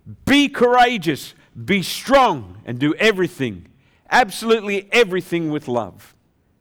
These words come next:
He gives us five things that we should have in our life, and we need to be aware of them in our life. Be on guard. Stand firm in the faith.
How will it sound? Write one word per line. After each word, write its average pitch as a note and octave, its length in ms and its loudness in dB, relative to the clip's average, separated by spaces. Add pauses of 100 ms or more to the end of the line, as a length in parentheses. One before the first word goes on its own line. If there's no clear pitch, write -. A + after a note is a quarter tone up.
(800)
He F#3 140 0
gives G3 220 -2
us G#3 120 -6
five A#3+ 480 -2
things D#3 720 -6 (920)
that F#3+ 160 0
we A3+ 160 -2
should F#3+ 220 -4
have G#3 260 0
in G3+ 100 -2
our F#3+ 140 0
life, F#3+ 340 -2
and F#3+ 160 -2
we G3 180 -4
need F#3+ 260 -4
to G3+ 100 -4
be F#3 280 -2
aware A3 560 4
of D#3 100 -4
them G2 240 -10 (840)
in C3+ 100 -2
our C#3 120 -2
life. A#2 200 -6 (340)
Be C#4+ 220 4
on C4+ 240 0
guard. G3+ 480 2 (1400)
Stand B3 420 0
firm C4 320 2
in B3+ 60 -4
the B3+ 80 0
faith. A3+ 560 -2